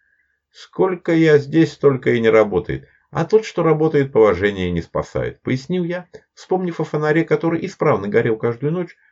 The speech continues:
но моим владением его света не хватало.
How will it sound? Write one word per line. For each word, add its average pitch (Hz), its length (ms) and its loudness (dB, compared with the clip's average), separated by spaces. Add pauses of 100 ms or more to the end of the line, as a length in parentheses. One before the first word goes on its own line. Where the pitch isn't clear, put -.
(120)
но 151 180 2
моим 170 300 0
владением 160 640 -6
его 120 220 -4
света 120 400 -4
не 98 160 -10
хватало. 95 600 -8